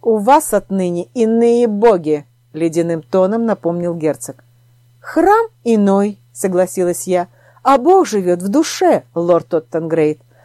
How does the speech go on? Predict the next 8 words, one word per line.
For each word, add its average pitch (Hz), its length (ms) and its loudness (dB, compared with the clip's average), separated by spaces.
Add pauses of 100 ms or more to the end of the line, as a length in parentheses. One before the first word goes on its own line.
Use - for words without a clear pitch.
(140)
и 269 60 -2
даже 302 300 2
родовой 277 640 2
брак 240 460 0 (320)
не 330 220 2
даёт 254 440 2
вам 170 180 -2
права 196 480 0